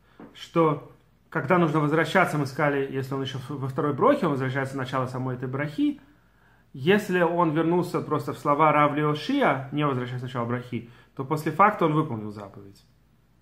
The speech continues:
Но если не вернулся вообще, тогда нужно будет потом в начало Шмона Эсры возвращаться.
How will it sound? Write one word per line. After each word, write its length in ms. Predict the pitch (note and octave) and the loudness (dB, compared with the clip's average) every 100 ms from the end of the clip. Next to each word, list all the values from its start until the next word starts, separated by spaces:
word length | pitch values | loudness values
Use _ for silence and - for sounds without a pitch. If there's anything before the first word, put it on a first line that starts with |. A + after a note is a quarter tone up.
| _ - | _ -14
Но 80 | |
если 140 | A#2+ C3+ | -10 -6
не 80 | C3+ | -2
вернулся 360 | C#3+ D#3 C#3+ | 0 0 0
вообще, 440 | D3 D3+ - D4 C#4+ | 0 0 -2 -4 -2
тогда 280 | D#3+ C#3+ | -2 -2
нужно 200 | E3+ E3 | -2 -2
будет 160 | D3+ D3 | -4 -6
потом 240 | C#3 D#3 | -6 -4
в 40 | D3 | -4
начало 280 | C3+ C3+ C3 | -4 -4 -6
Шмона 300 | C3 B2+ A#2 | -6 -6 -8
Эсры 180 | A#2 | -10
возвращаться. 640 | G#2 G2+ G2+ - A2+ - - | -14 -14 -16 -18 -20 -20 -20